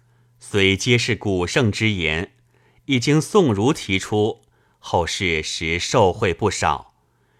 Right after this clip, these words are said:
人心由此而正，风俗由此而纯。那女子嫣然一笑，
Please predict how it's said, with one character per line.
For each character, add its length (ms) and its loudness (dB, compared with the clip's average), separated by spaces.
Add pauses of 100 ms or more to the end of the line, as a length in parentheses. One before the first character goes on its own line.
(180)
人 260 4
心 340 4
由 240 4
此 220 -6
而 260 0
正， 380 0 (440)
风 240 6
俗 300 0
由 260 4
此 200 -8
而 220 0
纯。 500 -6 (1300)
那 140 -2
女 180 0
子 480 -4
嫣 220 2
然 180 2
一 240 -4
笑， 520 -2